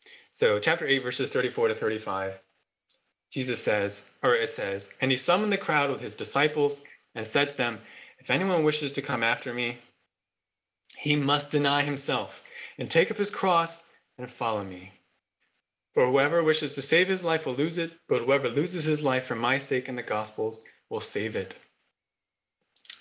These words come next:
So this is critical, and it, it's related to what Jesus revealed about his own ministry. Jesus declares, "For those that truly believe in me, they must become like me.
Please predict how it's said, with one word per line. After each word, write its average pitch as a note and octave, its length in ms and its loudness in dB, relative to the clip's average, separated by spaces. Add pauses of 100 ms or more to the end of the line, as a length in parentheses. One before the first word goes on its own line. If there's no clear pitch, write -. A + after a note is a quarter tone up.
(120)
So - 180 0
this D#3 260 2
is D#3+ 140 2
critical, D#3 640 -2 (1040)
and B2+ 180 2
it, C3+ 120 2
it's C3 180 -4
related C#3 340 4
to D3 80 -8
what C3 140 -2
Jesus C3+ 320 -4
revealed A#2+ 300 0
about A2+ 220 0
his G#2+ 120 -6
own C#3+ 320 2
ministry. - 480 -8 (880)
Jesus D3 260 -2
declares, C#3+ 680 2 (520)
"For B2+ 80 -14
those G3+ 340 4
that C4 160 6
truly A#3 320 2
believe G#3 360 0
in G3 120 2
me, D3 300 -2 (420)
they D3+ 260 2
must F#3 460 -2
become E3+ 600 0 (180)
like C#3+ 460 0
me. G#2+ 320 -4